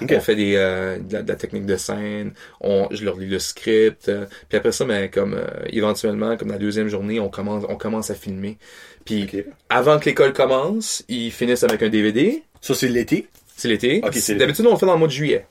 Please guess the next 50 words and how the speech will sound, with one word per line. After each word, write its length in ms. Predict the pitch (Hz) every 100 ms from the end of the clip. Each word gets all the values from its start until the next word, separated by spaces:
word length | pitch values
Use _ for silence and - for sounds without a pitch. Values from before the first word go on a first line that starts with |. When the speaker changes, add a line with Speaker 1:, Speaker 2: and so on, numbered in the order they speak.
| -
Speaker 1:
OK. 200 | 139 - _
Speaker 2:
Oui, 120 | 113 110
on 100 | 107
fait 140 | 120
deux 180 | 120 127
camps 160 | 120 151
dans 60 |
le 60 | 135
mois 80 | 135
de 60 |
juillet, 300 | 120 135 151
c'est 140 | 160 120
deux 160 | 113
semaines 240 | 120 127 120
par 160 | 113
camp. 300 | - 135 143 147 - - - -
Euh, 440 | 101 101 98 101 95 _ - - -
puis, 240 | - 113 110
euh, 240 | 104 101
c'est 120 | -
ça, 140 | - 120 -
mais 100 | 98
comme, 380 | 101 98 - -
ça, 140 | -
c'est 140 | 147 113
un 60 |
long 140 | 107 120
procé-, 380 | - 117 107 104
un 160 | 113
long 200 | 104 127
processus 500 | 135 131 110 120 127
pareil, 320 | - 110 107 139
parce 160 | 117
qu'il 100 | -
faut 120 | - 101
écrire 260 | - 120
le 100 | 113
film, 480 | - - 127 135 143 139 - - - -
il 80 | -
faut, 380 | - 110 101 101
euh, 100 | 95
tout 140 | -
préparer, 560 | - 117 107 101 104 113
comme, 240 | - 101
euh, 220 | 101 104 107 - - -
les, 360 | 110 110 110 110 107 104
les 200 | 107 107
camps 220 | 101 113
pis 100 | 107
tout, 160 | -